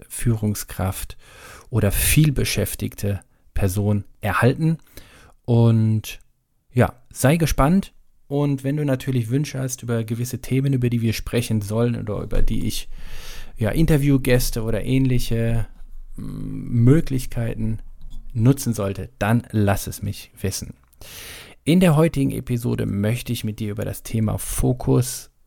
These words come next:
und Prioritäten sprechen. Und zwar möchte ich dir zuerst eine Situation erklären, wie sie war, um dann ein bisschen darüber zu diskutieren.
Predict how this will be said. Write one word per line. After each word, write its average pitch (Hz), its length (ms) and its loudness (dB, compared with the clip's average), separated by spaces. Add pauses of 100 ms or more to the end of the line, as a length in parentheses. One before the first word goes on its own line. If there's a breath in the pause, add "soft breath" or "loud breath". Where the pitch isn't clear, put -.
(220)
und 113 420 2
Prioritäten 101 720 -2
sprechen. - 460 -6
Und 104 160 -4
zwar 139 360 4 (380 soft breath)
möchte 135 260 0
ich 127 120 -2
dir 110 160 -4
zuerst - 580 -2
eine 101 460 2 (180)
Situation 110 1000 0
erklären, 175 640 0
wie 117 240 -4
sie 107 200 -6
war, 123 340 -2
um 117 220 0
dann 104 280 -2
ein 113 180 -2
bisschen 104 280 -4
darüber 101 380 -2
zu - 140 -6
diskutieren. 104 680 2